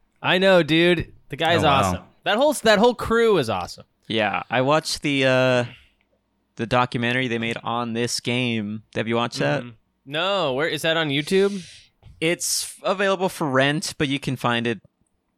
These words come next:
Speaker 3: You could find it online if you don't wanna do that. I don't condone
Speaker 1: Yeah,
Speaker 3: that.
Speaker 1: right.
Speaker 3: I don't condone that. But hey, if somebody finds it online,
Speaker 2: Is this a documentary on the remake or the original games?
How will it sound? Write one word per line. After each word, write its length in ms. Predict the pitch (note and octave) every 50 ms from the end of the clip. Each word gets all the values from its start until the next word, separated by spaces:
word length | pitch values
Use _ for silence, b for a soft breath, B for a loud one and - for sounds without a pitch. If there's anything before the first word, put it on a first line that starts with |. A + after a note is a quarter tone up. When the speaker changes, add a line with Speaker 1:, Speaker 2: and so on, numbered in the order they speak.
| _ _ _ _ _ _ _ _ - -
Speaker 3:
You 40 | -
could 140 | - - -
find 220 | - A#2 A2 G#2
it 80 | G2+ G#2
online 340 | G#2 G2+ G2+ G2+ G#2 G#2 A#2
if 560 | C#3+ D3 _ _ _ _ _ _ _ _ -
you 60 | A2
don't 80 | G#2+ G#2+
wanna 160 | G#2+ G#2 G#2
do 120 | - A#2 G#2+
that. 240 | A2+ C#3 F#3 F#3+ - _ _ _ _ _ _ _ _ _ _ _ _ _ _ _ _ _ _ - -
I 120 | B2 C3
don't 140 | C3+ C3+ C3
condone 320 | - C#3+ B2+ A2 B2 - - -
Speaker 1:
Yeah, 60 | D3+
Speaker 3:
that. 80 | E3+ F3+
Speaker 1:
right. 140 | F3+ - - _ - - - -
Speaker 3:
I 60 | A2
don't 160 | A2 A#2+ A#2+
condone 300 | - B2+ A2+ A#2 A2+ A#2
that. 280 | B2 C#3 D#3 D3+ - -
But 220 | A#2 A2+ A2 - - - -
hey, 200 | C3 B2 A#2 A2+
if 160 | C3 - -
somebody 240 | - B2 A#2+ A#2+ A#2+
finds 320 | - - A#2+ A#2+ A#2+ -
it 80 | B2 A#2
online, 200 | A2+ A2 A2+ A2
Speaker 2:
Is 40 |
this 160 | A2+ B2+ - -
a 40 |
documentary 680 | A2+ A#2 A#2 A2+ A2+ A2 - A#2 A2 G#2+ G#2 G#2 G2 F#2+
on 120 | F#2+ F#2+
the 60 | F#2 F2+
remake 540 | F2+ G2 G#2+ C3 D#3+ F#3+ A#3 A#3 A#3 - C3
or 220 | C3 B2 A#2 A2
the 240 | G#2 G2+ G#2 G2+ G2
original 400 | F#2+ G2 G2+ F#2 - F#2 F2+ F2
games? 640 | E2 - E2 F2 F2+ D#2+ - - - - - -